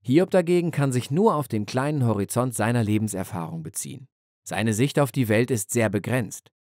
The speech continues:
Deshalb muss das, was aus Hiobs Perspektive wie göttliche Ungerechtigkeit aussieht,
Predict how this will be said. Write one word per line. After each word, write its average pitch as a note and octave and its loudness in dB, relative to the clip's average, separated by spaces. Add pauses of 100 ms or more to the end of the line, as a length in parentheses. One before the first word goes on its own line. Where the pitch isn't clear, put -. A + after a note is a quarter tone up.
Deshalb D3 0
muss A2 -4
das, D#3+ -4
was - -6
aus F2 -12
Hiobs D3 -2
Perspektive G#2+ -4
wie F#2 -6
göttliche B2+ -2
Ungerechtigkeit G2 -4
aussieht, G#2 -6